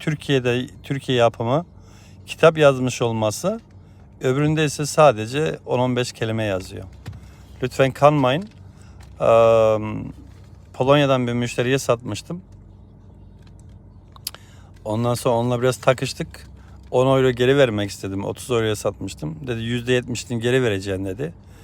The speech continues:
Ben de, "Nah alırsın." dedim. Hesabım kapandı. eBay hesabım kapandı. Düşünebiliyor musunuz?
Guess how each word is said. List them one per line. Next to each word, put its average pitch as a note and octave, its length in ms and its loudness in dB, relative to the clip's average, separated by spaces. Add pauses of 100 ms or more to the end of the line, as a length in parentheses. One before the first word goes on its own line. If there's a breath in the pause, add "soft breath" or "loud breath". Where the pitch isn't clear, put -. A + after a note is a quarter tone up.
(380 loud breath)
Ben A2+ 100 0
de, A#2 220 0
"Nah C3+ 200 6
alırsın." A2+ 520 2
dedim. B2+ 280 -8 (880 soft breath)
Hesabım B2 500 2
kapandı. G2+ 600 -4 (840)
eBay B2 300 0
hesabım A#2+ 440 -2
kapandı. G#2+ 520 -6
Düşünebiliyor A2 520 -6
musunuz? A#2 440 -8